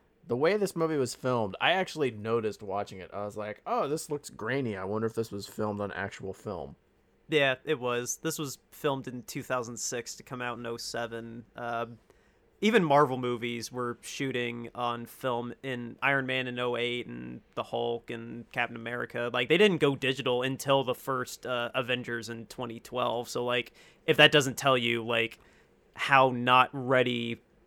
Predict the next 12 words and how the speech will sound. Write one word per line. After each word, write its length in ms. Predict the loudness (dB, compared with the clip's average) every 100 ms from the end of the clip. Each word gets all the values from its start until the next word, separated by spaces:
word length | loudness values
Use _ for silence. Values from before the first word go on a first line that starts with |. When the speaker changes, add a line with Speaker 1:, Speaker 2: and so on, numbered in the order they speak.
| _
Speaker 2:
for 280 | -10 0 0
digital, 520 | 0 0 0 0 -2 6
or 120 | 6
not 280 | 10 10 12
ready 180 | 8 8
for, 260 | 4 2
like, 380 | 4 2 2 -2
professional 480 | -2 2 2 2 -4
cinema 420 | -2 -2 0 -2
digital 360 | 0 -2 -2 -4
cameras 460 | -2 -2 -2 -8
were, 340 | -8 -6 -6